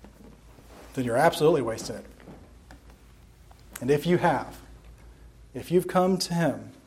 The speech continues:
and you are one of his, then the question is, how are you living? Worthy of the calling? Worthy of the sacrifice that God has given you? Are you growing?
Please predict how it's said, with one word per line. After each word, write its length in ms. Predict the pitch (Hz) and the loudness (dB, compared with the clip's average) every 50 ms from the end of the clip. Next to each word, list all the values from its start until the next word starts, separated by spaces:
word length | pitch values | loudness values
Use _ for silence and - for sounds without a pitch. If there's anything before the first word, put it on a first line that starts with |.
| - - | -18 -16
and 140 | 117 113 123 | -12 -8 -6
you 260 | 151 170 170 170 - | -2 0 0 2 2
are 300 | 147 156 160 156 143 143 | 2 2 2 2 0 -2
one 220 | 143 143 151 151 | -4 -4 -4 -4
of 120 | 143 139 143 | -4 -4 -4
his, 460 | 147 135 110 95 - - - - - - - - - - - - - - - - - _ - - - | -4 -4 -4 -6 -8 -10 -12 -12 -14 -18 -20 -20 -20 -20 -20 -20 -20 -20 -20 -20 -20 _ -20 -20 -20
then 80 | 123 113 | -18 -18
the 60 | 110 | -12
question 380 | - - 147 143 - - 143 135 | -4 -4 -2 -2 -2 -4 -4 -4
is, 140 | 123 117 | -4 -2
how 180 | - 120 123 131 | -2 -2 0 0
are 100 | 131 127 | 0 2
you 160 | 127 123 123 | 0 0 -2
living? 320 | 120 110 101 101 98 101 - - - - - - - - - - - - - - - - - - - - - - - - - - - - - - - - - - - - - - - - - - - | -2 -4 -8 -10 -14 -18 -20 -20 -20 -20 -20 -20 -20 -20 -20 -20 -20 -20 -20 -20 -20 -20 -20 -20 -20 -20 -20 -20 -20 -20 -20 -20 -20 -20 -20 -20 -20 -20 -20 -20 -20 -20 -20 -20 -20 -20 -20 -12 -6
Worthy 380 | 123 120 131 135 131 139 135 131 | -2 0 0 2 2 4 4 2
of 100 | 123 123 | 2 0
the 80 | 123 | -4
calling? 680 | - - 127 127 131 135 135 135 127 - - - - - - - - - - - - - - - | -6 -4 -2 0 0 0 -2 -4 -6 -10 -14 -18 -20 -20 -20 -20 -20 -20 -20 -20 -20 -20 -20 -8
Worthy 340 | 123 127 135 147 147 143 143 | -2 0 2 2 4 4 2
of 60 | 135 | 0
the 80 | 131 127 | 0 0
sacrifice 720 | - - 143 131 127 143 123 - - 131 127 123 - - | 0 0 0 0 0 -2 -6 -4 -2 -2 -2 -2 -2 -6
that 80 | 120 | -6
God 200 | 113 131 131 131 | -4 -2 0 0
has 120 | 127 113 117 | -2 -2 -2
given 240 | 131 131 123 127 127 | -4 -2 -2 -2 -2
you? 180 | 127 123 123 - - - - - - - - - - - - - | -4 -4 -6 -10 -16 -20 -20 -20 -20 -20 -20 -20 -20 -20 -16 -14
Are 120 | 107 107 | -12 -12
you 120 | 104 101 | -12 -12
growing? 720 | 101 107 123 135 143 147 151 147 147 143 139 - - - | -12 -2 2 4 4 4 4 4 2 0 0 -2 -4 -10